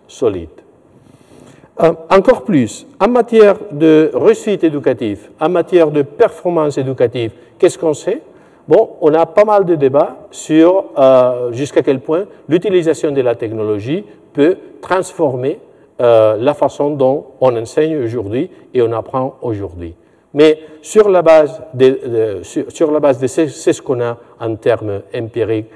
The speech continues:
est-ce qu'on peut dire que là où, euh, les écoles, l-, dans ces pays où la technologie est plutôt répandue, est-ce que les résultats scolaires sont plus bons ? Est-ce que dans ces, euh, ces salons de classe où la technologie fait partie quotidienne de, des activités,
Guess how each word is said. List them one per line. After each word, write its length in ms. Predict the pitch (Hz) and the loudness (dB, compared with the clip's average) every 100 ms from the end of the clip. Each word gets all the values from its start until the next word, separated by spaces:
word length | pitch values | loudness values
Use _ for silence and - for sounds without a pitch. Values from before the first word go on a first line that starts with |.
| _ _ | _ _
est-ce 180 | - 135 | -2 -2
qu'on 180 | - 143 | -2 -4
peut 160 | 143 127 | -2 0
dire 280 | 139 147 - - _ | 0 0 -4 -20 _
que 260 | - 117 - - - _ | 0 0 0 -10 -20 _
là 300 | 131 147 175 | -2 0 2
où, 300 | 165 131 127 - _ _ | 0 -2 -8 -14 _ _
euh, 280 | 131 113 110 | -4 -2 -2
les 240 | 113 120 120 | -2 -2 -4
écoles, 380 | 107 117 107 90 - _ - | -2 -2 -2 -8 -20 _ -8
l-, 180 | 117 123 123 | -6 -6 -8
dans 140 | 113 107 | -8 -4
ces 180 | - | -4
pays 380 | 135 131 120 120 - - | -2 -2 -4 -6 -14 -8
où 120 | 143 | -2
la 140 | 131 117 | 0 0
technologie 680 | 117 110 110 107 113 120 113 _ - | -4 -4 -2 -4 -6 -10 -12 _ -12
est 80 | 110 | -6
plutôt 340 | 113 110 113 | -6 -2 0
répandue, 540 | 110 113 110 104 110 - _ 151 | 0 -2 -8 -10 -12 -16 _ -4
est-ce 160 | 135 | -2
que 80 | - | 0
les 160 | 143 127 | 0 0
résultats 520 | 120 113 113 127 143 | 0 -4 -6 -6 -8
scolaires 440 | - 110 110 110 - - - | -6 -4 -2 -2 -4 -20 -8
sont 200 | 120 110 | -6 -6
plus 200 | - 101 | -10 -8
bons ? 220 | 113 170 _ _ _ _ - | -8 -10 _ _ _ _ 2
Est-ce 200 | 151 147 | 2 4
que 80 | 185 | 0
dans 180 | 165 | 0
ces, 320 | 156 - 156 147 - | -2 0 0 0 -6
euh, 200 | 143 123 | -4 -4
ces 160 | 107 135 | -4 -6
salons 320 | - 151 180 | -2 -2 0
de 120 | 175 | -2
classe 340 | 151 147 139 131 | -4 -2 -2 -2
où 60 | |
la 120 | 131 123 | -2 -2
technologie 680 | 127 117 117 113 113 127 127 - | -4 -4 -4 -4 -4 -8 -8 -18
fait 220 | _ 127 120 | _ -2 0
partie 500 | - 185 - 180 151 | -2 -4 -4 -8 -2
quotidienne 520 | 156 135 120 120 120 | -2 -2 -4 -4 -4
de, 80 | 113 | -8
des 300 | 123 120 117 | -4 -2 -2
activités, 680 | 107 - 98 95 110 107 | -6 -10 -10 -8 -6 -8